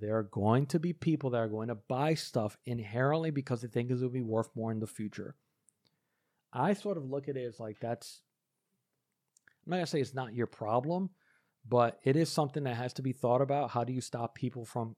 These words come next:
acquiring, like, thousands of skins at one time? Um, and that's kind of one way to,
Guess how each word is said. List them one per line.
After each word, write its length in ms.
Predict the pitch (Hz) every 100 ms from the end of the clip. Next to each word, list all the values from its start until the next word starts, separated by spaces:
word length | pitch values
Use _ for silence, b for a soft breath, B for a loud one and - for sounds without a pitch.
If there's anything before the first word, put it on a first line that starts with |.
| 113
acquiring, 520 | - 117 110 117 117
like, 180 | 110 110 -
thousands 640 | 107 117 110 120 120 113
of 140 | - -
skins 360 | - 120 120
at 140 | 120 117
one 220 | 117 117
time? 480 | - 120 120 139 139 b b b b b b b _
Um, 680 | 110 110 110 107 107 107 107 - _ _ _ _ _ 127
and 120 | 123
that's 320 | 139 - -
kind 160 | - 151
of 100 | 123
one 140 | 139
way 160 | 139 143
to, 200 | 143 139